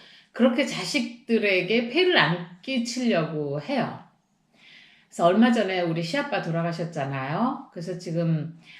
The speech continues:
어, 조금 가끔씩 좀, 조금 기분이 가라앉을 때도 있으시고 그래요.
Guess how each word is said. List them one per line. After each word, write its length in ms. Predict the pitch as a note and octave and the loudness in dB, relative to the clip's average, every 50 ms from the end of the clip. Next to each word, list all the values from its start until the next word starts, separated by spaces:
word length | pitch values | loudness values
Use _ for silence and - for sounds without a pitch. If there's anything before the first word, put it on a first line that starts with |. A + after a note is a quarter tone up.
| - - - - | -20 -20 -20 -14
어, 680 | - D#3 D#3 D3+ D3+ D3 C#3+ C#3 - - - - - - - - - - - - - A3+ - - - A#3+ - - - - - - - - - - - - | -10 -8 -6 -6 -6 -6 -6 -8 -8 -10 -12 -14 -16 -16 -16 -16 -14 -14 -14 -14 -14 -16 -18 -18 -18 -18 -20 -20 -20 -20 -20 -20 -20 -20 -20 -20 -12 -6
조금 500 | - A#3 A#3 A3+ A#3 - G#3+ G3 G3 - | -2 0 0 0 -2 -4 -8 -8 -8 -8
가끔씩 920 | - - E3 E3 - G#3 G#3 G3+ - - F#3 E3+ E3+ D#3+ D#3+ D#3 D#3+ - | -8 -8 -8 -6 -6 -4 -4 -4 -4 -4 -2 -2 0 -2 -2 -4 -6 -8
좀, 840 | F3 E3 D#3+ D#3+ D#3+ D#3 D3+ C#3+ D3+ - D#3+ - D#3+ D#3 D#3+ D#3+ D#3+ | -8 -6 -6 -6 -6 -6 -6 -8 -8 -8 -10 -10 -12 -12 -14 -12 -10
조금 400 | - E3+ D#3+ D#3+ D#3 D#3 D#3 D3+ - - - | -8 -6 -4 -4 -4 -4 -6 -8 -10 -14 -18
기분이 380 | - - E3+ E3+ F#3 F3+ F3 F3 | -12 -10 -6 -6 -4 -4 -6 -6
가라앉을 880 | - D#3+ D#3+ E3+ E3+ E3+ E3 D3+ D3+ D3 - E3 D#3+ D#3+ - - - | -6 -4 0 2 2 2 2 0 -2 -4 -4 -6 -6 -6 -8 -10 -10
때도 480 | - D#3+ D#3+ D#3+ D#3+ E3 D#3 E3 E3 D#3+ | -8 -6 -4 -4 -2 -4 -4 -2 -2 -4
있으시고 600 | D3+ - - - F3 E3 - - - E3 D#3 D#3+ | -4 -4 -6 -8 -8 -6 -6 -6 -4 -4 -4 -6
그래요. 840 | - - F3 E3 E3 D3+ C3+ B2 A#2 A#2+ C3+ C#3+ C3+ A#2 - - - | -4 -2 0 2 2 2 2 0 0 -2 -2 -2 -4 -6 -8 -10 -16